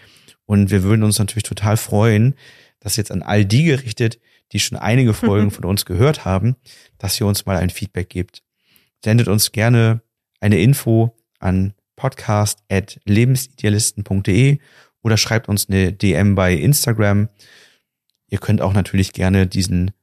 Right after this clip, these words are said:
Speaker 1: Podcast bewerten. Bei Spotify kann man mit dem Smartphone tatsächlich Sterne vergeben,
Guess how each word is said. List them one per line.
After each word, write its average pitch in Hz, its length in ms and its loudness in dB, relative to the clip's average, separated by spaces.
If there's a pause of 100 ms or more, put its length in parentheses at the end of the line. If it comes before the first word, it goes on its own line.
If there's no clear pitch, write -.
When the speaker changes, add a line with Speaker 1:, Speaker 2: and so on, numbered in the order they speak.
(120)
Speaker 1:
Podcast - 500 -6
bewerten. 107 760 0 (300)
Bei 90 100 -4
Spotify 107 720 -2
kann - 180 -6
man 90 60 2
mit 95 120 -8
dem 90 80 -4
Smartphone 104 560 -2
tatsächlich 95 420 -4
Sterne 123 300 0
vergeben, 101 540 0